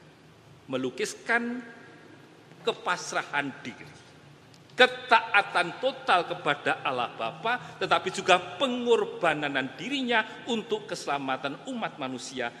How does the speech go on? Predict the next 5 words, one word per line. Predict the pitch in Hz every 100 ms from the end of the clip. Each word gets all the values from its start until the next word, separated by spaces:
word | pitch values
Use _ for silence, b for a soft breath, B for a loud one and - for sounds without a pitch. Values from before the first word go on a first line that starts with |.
| -
keselamatan | 151 - 117 117 107 110 110
kita. | - 110 - - - - - - - - -
Itu | - - 165
anak | 127 123 -
domba. | - 110 95